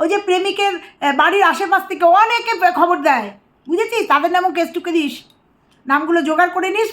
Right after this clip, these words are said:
পারলে আমাকে জিজ্ঞাসা করিস, আমি নামগুলো বলে দেবো যে কে কে খবর দেয়, কে কে খবর দেয়, তাদের নামে ক-, ব-, কেস করে দিস। লিস্ট বানা আগে, রাত জেগে জেগে লিস্ট বানা, তুই আর প্রেমিক মিলে কার কার নামে,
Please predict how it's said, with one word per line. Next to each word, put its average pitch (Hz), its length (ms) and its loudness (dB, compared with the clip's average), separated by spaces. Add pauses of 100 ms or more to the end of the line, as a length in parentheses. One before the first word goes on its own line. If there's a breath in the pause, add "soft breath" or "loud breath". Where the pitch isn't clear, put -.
পারলে 330 220 2
আমাকে 330 260 0
জিজ্ঞাসা 330 300 0
করিস, 381 240 -4
আমি 320 140 2
নামগুলো 311 360 2
বলে 302 200 0
দেবো 240 320 -4 (260 soft breath)
যে 269 140 -4
কে 330 200 -2
কে 330 120 -4
খবর 294 320 0
দেয়, 254 260 0 (840 soft breath)
কে 339 120 0
কে 403 160 -2
খবর 349 260 2
দেয়, 370 200 0
তাদের 320 240 -2
নামে 349 220 0
ক-, 320 260 0
ব-, 285 280 -4
কেস 339 180 -4
করে 330 160 -4
দিস। 277 320 -6 (1200)
লিস্ট 339 280 0
বানা 381 200 2
আগে, 320 440 -2 (420)
রাত 294 200 2
জেগে 359 200 -2
জেগে 370 180 0
লিস্ট 349 280 4
বানা, 339 460 0 (240)
তুই 330 160 4
আর 330 100 2
প্রেমিক 330 420 -2
মিলে 320 180 2
কার 311 260 2
কার 330 200 0
নামে, 320 340 0